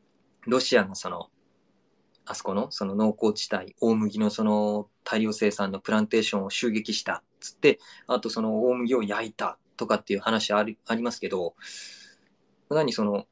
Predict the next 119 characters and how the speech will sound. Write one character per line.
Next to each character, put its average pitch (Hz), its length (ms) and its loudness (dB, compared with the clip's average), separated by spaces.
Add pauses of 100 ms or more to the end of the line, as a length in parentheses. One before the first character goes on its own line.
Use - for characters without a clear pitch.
(480)
一 - 200 -2
つ - 100 -6
の 143 80 -4
一 139 80 0
説 190 280 2
で 196 40 4
は 151 60 4
そ 113 120 -4
の、 101 160 -4 (460)
な 110 80 -8
ん 95 40 -6
だ、 - 220 -16
焼 120 280 -4
き - 20 -2
畑 247 280 2
を 247 60 4
や 233 140 6
っ 214 100 -6
て 233 100 2
る 208 100 4
か - 120 4
ら、 95 220 4 (160)
ま 180 140 4
あ 147 40 2
結 240 260 0
構 175 200 4
そ 147 100 -2
の 123 80 -2
季 - 120 -8
節 - 220 2
の 113 100 0
終 107 60 0
わ 110 100 4
り 104 60 0
に 101 120 -2
あ 104 60 2
あ 131 100 6
や 160 80 2
っ - 20 -14
て - 140 -2
焼 127 160 4
い - 20 -4
た 185 100 2
り 180 80 -2
も 131 60 -4
す - 140 -6
る - 40 -6
か 95 100 -4
ら、 92 60 -4
焼 - 220 -6
く - 80 -
こ 254 140 0
と 254 100 0
自 233 140 -2
体 170 160 4
問 127 220 -2
題 131 180 2
な 123 100 2
い 107 100 0
よ 98 120 -6
と - 100 -10
か - 100 -4
い 101 40 -2 (100)
う 107 200 0 (140)
言 113 160 4
論 107 160 4
が 104 80 4
あ 104 40 4
っ - 40 -10
た 95 100 -4
り 101 60 -10
と - 80 -20
か 107 120 -8
ね、 120 180 -8
い 123 100 -6
ろ 139 100 4
い - 20 4
ろ 131 100 4
あ 113 60 0
り 113 80 -6
ま 117 80 -2
し - 100 -10
た。 - 140 -12 (420)
で、 180 220 4 (280)
ま 190 100 2
あ - 20 2
た 226 100 4
だ 220 160 2 (240)
言 190 120 2
い - 40 -4
た 208 140 6
い 156 40 0
の 113 100 0
が、 107 260 4 (160)
そ 131 160 -2
の 117 180 0
い 151 80 -4
ろ 190 80 6
ん 208 60 8
な 202 80 6
武 165 260 2
器 - 80 -8
だ 147 120 2
っ - 40 -12
た - 80 0
り 98 80 -4
弾 135 220 0
薬 160 160 0
だ 156 80 2
っ - 20 -6
た - 80 -6
り 104 80 -2
い 104 60 -2
ろ 139 100 0
ん 185 60 2
な 196 60 2
も 190 80 2
の 180 60 0
で 113 160 0